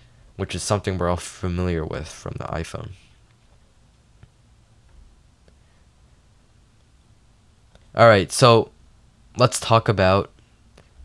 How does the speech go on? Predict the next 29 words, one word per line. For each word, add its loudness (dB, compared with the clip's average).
uh, 2
Google 0
I 2
O. -4
So 4
Google 8
I 6
O 4
just 4
happened 0
this 0
week, -6
and 6
honestly, 8
it's 2
a 6
really 6
big 2
tech -2
event 4
where 0
a 2
lot 10
of 4
the 4
new 2
softwares 2
come -2
out 2